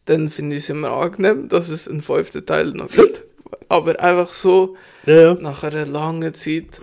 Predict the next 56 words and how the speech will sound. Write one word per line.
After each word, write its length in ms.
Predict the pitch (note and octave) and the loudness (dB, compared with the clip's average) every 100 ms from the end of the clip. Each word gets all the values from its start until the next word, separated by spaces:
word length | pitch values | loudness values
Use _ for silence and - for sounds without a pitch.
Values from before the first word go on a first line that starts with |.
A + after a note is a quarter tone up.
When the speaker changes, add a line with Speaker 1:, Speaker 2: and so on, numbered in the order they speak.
| - | -12
Speaker 1:
kommt 180 | D3+ D#3 | -10 -10
ein 80 | D#3 | -10
fünfter 420 | - D#3 - - | -6 -6 -6 -10
Teil, 200 | - - | -6 -6
das 160 | - - | -6 -8
finde 200 | - B1+ | -8 -8
ich 40 | |
immer 120 | D3+ | -8
ein 60 | - | -8
bisschen 140 | - | -8
anstrengend. 380 | - - - G3 | -8 -10 -14 -12
So 160 | - D#3+ | -8 -2
wie 140 | E3+ | -2
eben 300 | - A3 - | -2 0 -2
Indiana 480 | - - - C#3+ D#3+ | -2 -6 -4 -4 -6
Jones, 420 | - D#3+ E3 D#3+ | -4 -4 -4 -4
wenn 140 | D#3+ D#3 | -8 -6
jetzt 260 | D#3 - | -8 -8
der 80 | - | -16
fünfte 360 | - - - - | -10 -10 -8 -12
kommt, 280 | - - - | -12 -16 -16
ich 100 | - | -12
weiss 240 | - G2+ | -10 -10
nicht. 260 | - - - | -12 -16 -8
Speaker 2:
Ja, 320 | B2 C3 D#3 | 0 2 4
es, 340 | D#3+ D3+ - - _ _ | 2 0 -14 -20 _ _
es 140 | - C#3 | -2 0
ist 80 | D3 | 0
wirklich 240 | D3+ C#3+ | -2 -4
so 100 | - | -2
einer, 200 | D3 D3 | 0 2
der 80 | C#3 | 2
eigentlich 180 | C#3 C#3 | 0 0
wie 120 | C#3+ | -2
abgeschlossen 640 | - C#3+ - D3+ D3 - | -2 -6 -4 0 0 -2
war 520 | D3 - D3 C#3+ - C3+ | -12 -4 -2 -2 -4 -6
nach 100 | - | -4
dem 100 | C#3 | -2
dritten, 340 | C#3+ D3+ - | -2 -2 -2
und 120 | C#3+ | -2
dann 80 | C3+ | -2
ist 120 | A#2+ | -8
das 80 | - | -12
vierte 340 | - C3+ D3 D3 | -8 -4 -2 -2
gekommen 280 | C#3+ C3+ | -2 -2
und 80 | B2 | 0
alle 300 | A#2+ B2 B2+ | 0 2 0
hocken 280 | B2+ B2 G#2+ | 0 -4 -8
so 80 | A#2 | -6
dort 220 | B2 B2+ | -2 -2
so, 120 | - | -2
boah, 540 | G#2 A2 G#2+ G#2+ G2+ G2+ | -6 0 0 2 -2 -4
was 200 | G#2 - | -4 -4
für 100 | G#2 | -6
eine 120 | G#2+ | -6
Gülle. 360 | - A#2 C#3 | 0 0 0